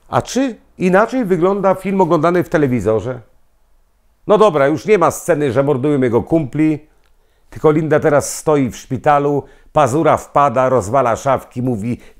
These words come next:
"Ty ubecki psie". No a może pomyśl, ktoś pomyśli z tych oglądający-, oglądających: "Wrócę tam i zanim Linda pójdzie do telefonu, to go okrzyknę, żeby nie szedł i był z kumplami".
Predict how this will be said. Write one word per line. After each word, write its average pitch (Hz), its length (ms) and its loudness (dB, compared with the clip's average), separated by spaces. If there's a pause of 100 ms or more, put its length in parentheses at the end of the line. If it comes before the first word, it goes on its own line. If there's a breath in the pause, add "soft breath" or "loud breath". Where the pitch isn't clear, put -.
"Ty 202 300 0
ubecki 143 760 -2
psie". - 560 -12 (2000)
No - 200 -12
a - 280 -8
może 202 260 -4
pomyśl, 202 460 -8 (120)
ktoś - 240 -12
pomyśli 185 400 -8
z - 80 -14
tych 170 120 -6
oglądający-, 170 680 -8
oglądających: 165 640 -4 (380 soft breath)
"Wrócę 165 600 0
tam 185 420 0 (420 soft breath)
i - 80 -10
zanim 214 280 2
Linda 220 220 2
pójdzie 220 220 -4
do 226 120 4
telefonu, 226 340 0
to 254 120 -2
go 262 140 4
okrzyknę, 262 680 0
żeby 214 260 0
nie 349 220 4
szedł 208 300 0
i 208 60 -6 (280)
był 269 180 2
z - 80 -8
kumplami". 131 680 -2